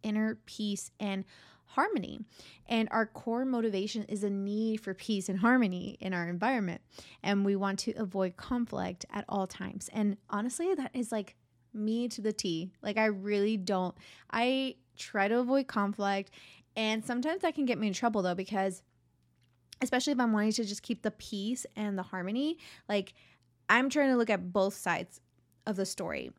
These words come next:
And so sometimes people don't like that, <laughs> but it's just, it's just me. And it's just me part, me trying to just keep the peace, but it does get me in trouble sometimes, but overall it's a good thing, right? <laughs>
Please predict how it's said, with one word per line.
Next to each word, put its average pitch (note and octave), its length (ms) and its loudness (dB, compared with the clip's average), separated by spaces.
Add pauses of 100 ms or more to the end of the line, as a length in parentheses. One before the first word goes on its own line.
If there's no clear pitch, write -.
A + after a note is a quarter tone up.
(120)
And A3 120 2
so G#3+ 140 2
sometimes G#3+ 460 -2
people A#3+ 240 -4
don't F#3 160 -2
like E3+ 180 -6
that, - 220 -2 (440)
<laughs> - 400 -2
but - 340 0 (1200)
it's A#3 160 0
just, G#3+ 320 -2 (760)
it's A3 160 -2
just A#3 160 0
me. G#3+ 460 0
And G3 480 -4
it's G3+ 160 -8
just G#3 200 -4
me G#3 220 0
part, G#3 320 -4
me A3 440 0 (340)
trying G3+ 240 -2
to G3 40 -2
just F#3 200 -8
keep - 180 -6
the - 80 -12
peace, - 460 -8 (280)
but F3 200 -4 (240)
it G#3 60 0
does G#3 160 2
get A#3 120 0
me A#3+ 80 2
in A#3 80 2
trouble G#3+ 220 4
sometimes, - 640 -2
but E4+ 500 2
overall B3 540 2
it's B3+ 120 -8
a B3 40 -6
good G3 180 -2
thing, - 160 -8
right? G3+ 260 -2 (520)
<laughs> C4+ 300 4